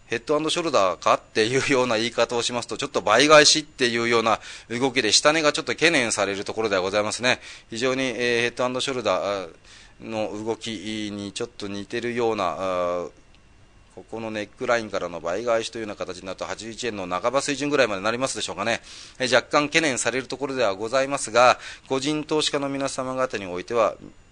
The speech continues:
えー、ミセス渡辺というような形で、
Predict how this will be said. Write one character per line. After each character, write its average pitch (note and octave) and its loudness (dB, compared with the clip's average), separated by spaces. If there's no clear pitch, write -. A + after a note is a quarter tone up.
え F#2+ -6
ー、 F#2+ -6
ミ A#2 -6
セ G#2 -4
ス - -10
渡 D#2 -6
辺 A2+ -2
と G#2+ -6
い G#2 -8
う - -6
よ G2 -4
う - -6
な D#2 -8
形 - -12
で、 E2 -12